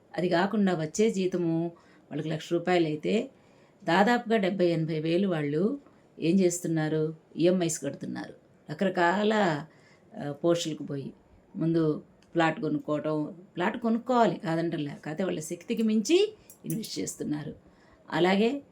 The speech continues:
ఒక వెహికల్ కొనుక్కోవటం, ఇంకా రకరకాల ఖర్చులు అనమాట. So వీటి వల్ల ఒక్కసారి పిల్లలు వివేకంతో ఆలోచించాలి. ఒక నెల ఉద్యోగం చేయలేని పరిస్థితి వస్తుంది,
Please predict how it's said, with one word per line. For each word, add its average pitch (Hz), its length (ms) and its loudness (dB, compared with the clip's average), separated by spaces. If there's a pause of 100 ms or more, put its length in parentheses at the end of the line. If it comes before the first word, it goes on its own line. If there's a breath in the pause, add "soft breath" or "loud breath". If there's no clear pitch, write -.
(300)
ఒక - 140 -6
వెహికల్ 170 360 0
కొనుక్కోవటం, 151 640 -6
ఇంకా 175 220 -2
రకరకాల 202 520 0
ఖర్చులు 202 380 -2
అనమాట. - 340 -4 (640 soft breath)
So 233 60 0
వీటి 185 240 2
వల్ల 170 200 0
ఒక్కసారి 185 560 -2
పిల్లలు 175 580 0 (220)
వివేకంతో 170 560 0
ఆలోచించాలి. 156 720 -4 (520 soft breath)
ఒక 170 160 0
నెల 180 200 2
ఉద్యోగం 190 560 2
చేయలేని 160 500 0
పరిస్థితి 156 460 -6
వస్తుంది, 143 720 -2